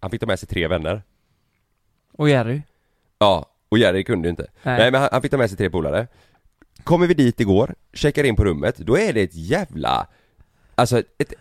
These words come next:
Speaker 1: enkelrum med två våningssängar och en tjugo-tums T V.
Speaker 2: Våningssäng?
Speaker 1: Ja.
Speaker 2: <laughs> Det låter ju som ett hockeyläger.
Speaker 1: Ja, ja. På bordet står det åtta Mariestads och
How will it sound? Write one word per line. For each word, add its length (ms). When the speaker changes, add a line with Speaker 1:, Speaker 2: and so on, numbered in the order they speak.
Speaker 1:
enkelrum 800
med 180
två 260
våningssängar 960
och 80
en 60
tjugo-tums 720
T 180
V. 180
Speaker 2:
Våningssäng? 800
Speaker 1:
Ja. 220
Speaker 2:
<laughs> 1120
Det 100
låter 240
ju 60
som 120
ett 100
hockeyläger. 760
Speaker 1:
Ja, 200
ja. 180
På 240
bordet 380
står 180
det 80
åtta 440
Mariestads 840
och 220